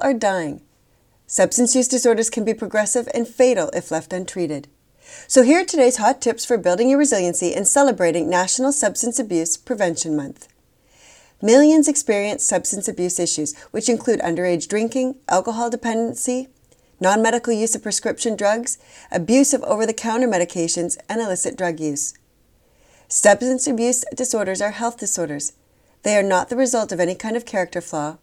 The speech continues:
or lack of personal willpower. Stigmatizing language can perpetuate harmful stereotypes and act as a barrier to seeking help and sustaining recovery. Words matter. Use people-first language. For instance,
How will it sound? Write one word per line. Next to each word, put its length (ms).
or 100
lack 260
of 120
personal 360
willpower. 600
Stigmatizing 760
language 420
can 160
perpetuate 760
harmful 420
stereotypes 640
and 160
act 200
as 100
a 60
barrier 420
to 140
seeking 320
help 360
and 160
sustaining 600
recovery. 640
Words 400
matter. 480
Use 240
people-first 580
language. 460
For 200
instance, 420